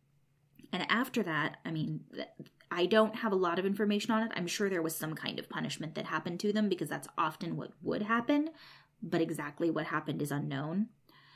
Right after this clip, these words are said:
However, she later escaped again, this time by herself. And again, she left without her husband. She just, she needed to get away, but her husband had a business that was established in the area, so he didn't go with her.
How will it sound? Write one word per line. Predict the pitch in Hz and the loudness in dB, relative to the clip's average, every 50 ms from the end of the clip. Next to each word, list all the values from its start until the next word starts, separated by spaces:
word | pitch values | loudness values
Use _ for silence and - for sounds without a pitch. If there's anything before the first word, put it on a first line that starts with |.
| - - - - | -20 -20 -8 -2
However, | - 196 185 180 175 175 175 175 170 196 - | 0 2 2 2 2 2 2 2 2 2 2
she | - - - - 208 196 196 180 170 | 0 2 2 4 4 6 6 6 4
later | 175 185 190 208 226 226 226 220 | 4 6 6 6 6 6 4 4
escaped | - - - - - 185 170 170 - - | 2 0 -2 2 4 4 4 4 2 -2
again, | - 165 156 240 233 202 185 180 175 - - - | -2 2 4 4 4 4 2 0 -4 -6 -8 -6
this | 175 190 196 - | -4 -2 -2 -2
time | - - 208 190 185 185 | -4 -4 -4 -2 -2 0
by | 175 156 151 156 | 0 0 0 -2
herself. | 160 - - 185 185 - - - - - - - - - _ _ _ _ - - - - - - - - _ _ - | -2 -4 -4 -4 -2 -2 -4 -6 -8 -10 -16 -18 -20 -20 _ _ _ _ -20 -20 -20 -20 -20 -20 -20 -20 _ _ -2
And | 185 175 170 165 156 - | -2 0 0 0 0 0
again, | - - 226 220 208 202 196 | 2 2 4 4 4 4 2
she | 190 - - 180 | 0 0 -2 0
left | 175 185 180 175 - - - | 2 2 2 2 0 -2 -4
without | - 170 160 180 | 0 2 2 2
her | 220 220 | 2 2
husband. | 208 175 156 - 131 131 143 - | 0 -2 -4 -4 -4 -4 -2 -2
She | - - 185 | -2 -2 -2
just, | - 160 160 - - - | 0 0 -2 -2 -2 -2
she | - - 185 | 0 0 2
needed | 180 180 180 190 180 | 2 4 6 6 6
to | 175 170 | 6 4
get | - 170 156 | 2 2 2
away, | 151 147 160 156 156 156 151 | 2 2 2 0 0 0 2
but | - 156 | 2 2
her | 165 175 | 2 0
husband | - - 170 - - 165 165 | 0 -2 -2 -2 -2 -4 -4
had | - - 139 | -2 -2 -2
a | 156 | 0
business | 160 - 208 208 202 180 165 160 - | 6 6 6 8 6 4 0 0 0
that | 170 139 | 0 2
was | - 160 143 | 2 0 0
established | 151 - - 180 156 151 151 147 156 - - - - | -2 -4 -2 -2 -2 0 0 -2 -2 -4 -6 -6 -4
in | 185 170 | -2 -2
the | 160 151 - - | -2 -2 -2 -2
area, | 170 165 156 151 139 - - - | -2 -2 0 0 0 -2 -2 -4
so | 190 - 185 165 | -4 -2 -2 -2
he | 160 165 | 0 0
didn't | 170 - 151 170 147 | -2 -2 -2 -4 -2
go | - 156 147 | 0 0 0
with | 139 127 95 - | 0 0 -2 -4
her. | - - - - - | -6 -10 -10 -10 -12